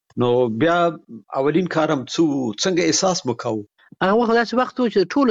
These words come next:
Speaker 2: سره، نه یوازې ما سره، بلکې ټولو سره د هېواد د جوړېدو فکر و. ټول په دې فکر و چې دا هېواد جوړېږي. تاسې یقین وکړئ چې، آه، ما په، د کندهار په اطلاعات و کلتور ریاست کې د طلوع افغان معاونیت ته وټاکل شوم. زه بیخي داسې بل ډول وم. آه، ځکه زما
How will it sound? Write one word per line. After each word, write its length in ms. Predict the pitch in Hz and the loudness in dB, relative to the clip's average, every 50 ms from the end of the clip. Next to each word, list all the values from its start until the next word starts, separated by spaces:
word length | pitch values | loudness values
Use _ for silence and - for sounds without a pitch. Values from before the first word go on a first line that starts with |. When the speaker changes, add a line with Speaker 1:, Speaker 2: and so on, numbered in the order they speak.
| 202 - | 0 0
Speaker 2:
سره، 120 | 170 160 | 0 2
نه 100 | 190 226 | 2 4
یوازې 240 | 240 226 214 180 180 | 4 4 2 2 2
ما 120 | 202 190 | 0 0
سره، 140 | 175 185 175 | 0 -2 0
بلکې 180 | 180 170 175 - | 0 0 2 2
ټولو 160 | 233 233 202 - | 2 2 2 0
سره 80 | 196 165 | 0 -2
د 200 | 143 - 156 156 151 | -2 -2 -2 0 0
هېواد 220 | 156 160 190 196 180 | 2 2 2 2 2
د 100 | 170 147 | 2 2
جوړېدو 360 | 160 160 160 160 185 170 - - | 4 2 4 4 2 2 2 0
فکر 220 | 165 - 147 131 | -2 0 0 2
و. 160 | 135 131 127 - - | 2 2 0 0 2
ټول 120 | 208 202 170 | 2 2 2
په 60 | - 170 | 2 0
دې 100 | 180 165 - - | 0 0 0 -2
فکر 180 | 165 - 151 | -2 0 2
و 120 | 156 156 151 | 2 2 2
چې 120 | - - 120 - - | 0 -2 -4 -4 -4
دا 100 | 131 135 | -4 -2
هېواد 260 | 127 139 139 160 160 139 135 | 0 0 0 0 2 2 2
جوړېږي. 360 | 143 151 160 156 127 117 110 - _ - - - - - - - - _ _ _ _ | 2 4 4 2 2 -2 -6 -10 _ -20 -20 -20 -20 -20 -20 -20 -20 _ _ _ _
تاسې 220 | - 196 190 - 196 | -2 -2 0 0 0
یقین 240 | 180 175 - 220 | 0 0 2 2
وکړئ 260 | 220 208 - 214 208 185 - | 2 2 2 2 0 0 0
چې، 100 | 202 190 180 - - - - - - - - - _ _ 156 156 | 0 -2 -2 -4 -10 -20 -20 -20 -20 -20 -20 -20 _ _ -2 2
آه، 460 | 160 160 160 156 147 147 139 135 143 147 175 | 2 4 4 4 2 2 0 0 2 2 2
ما 80 | 180 175 | 2 2
په، 280 | - 170 160 165 160 151 | 2 2 2 2 2 2
د 60 | 156 135 | 0 0
کندهار 240 | - 151 156 170 175 175 | 0 0 0 0 0 0
په 40 | 175 160 | 0 0
اطلاعات 240 | - 165 156 - | 0 0 -2 -2
و 80 | - - | -2 -2
کلتور 240 | 151 143 - 190 180 | -4 0 0 2 2
ریاست 400 | 180 175 156 143 - 185 185 185 - - | 2 2 2 0 -2 -4 -6 -6 -4 0
کې 100 | 196 185 180 160 151 | 2 2 4 4 2
د 20 | 143 131 127 - | 0 0 0 0
طلوع 160 | 160 143 143 143 | 0 0 0 0
افغان 320 | 127 135 139 160 170 170 170 165 156 143 127 | 0 0 -2 0 2 4 4 4 4 2 2
معاونیت 340 | 143 139 135 147 165 165 - | 0 2 2 2 0 0 2
ته 60 | 160 | 2
وټاکل 360 | 151 170 165 170 160 - 165 156 - | 2 2 2 0 0 0 0 0 0
شوم. 160 | 160 147 143 175 | 0 0 0 0
زه 40 | 170 - - | -2 0 0
بیخي 220 | 160 151 - 220 | 0 2 2 2
داسې 140 | 185 - - - | 0 0 -2 -2
بل 120 | 214 226 196 185 | -2 0 2 4
ډول 180 | 170 139 120 | 4 4 4
وم. 160 | 120 117 117 120 | 2 0 -2 -4
آه، 1000 | - - _ - - - - - - - - - - _ _ - 135 139 139 139 135 156 | -6 -10 _ -20 -20 -20 -20 -20 -20 -20 -20 -20 -20 _ _ -4 0 0 2 2 2 0
ځکه 160 | 170 - 180 156 | 0 0 0 0
زما 120 | 165 190 | 2 2